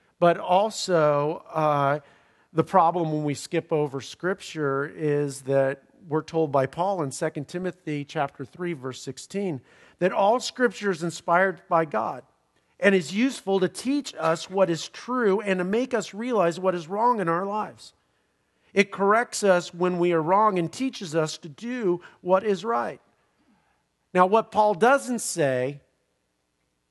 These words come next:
is that all Scripture is easy to get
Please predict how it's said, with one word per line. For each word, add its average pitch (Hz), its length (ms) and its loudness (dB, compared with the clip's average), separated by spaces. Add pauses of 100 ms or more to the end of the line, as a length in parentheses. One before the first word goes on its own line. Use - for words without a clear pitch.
(460)
is 190 280 4
that 165 340 2 (400)
all 202 220 6
Scripture 180 680 -2
is 165 220 -2
easy 190 460 -2
to 151 80 -4
get 139 480 -2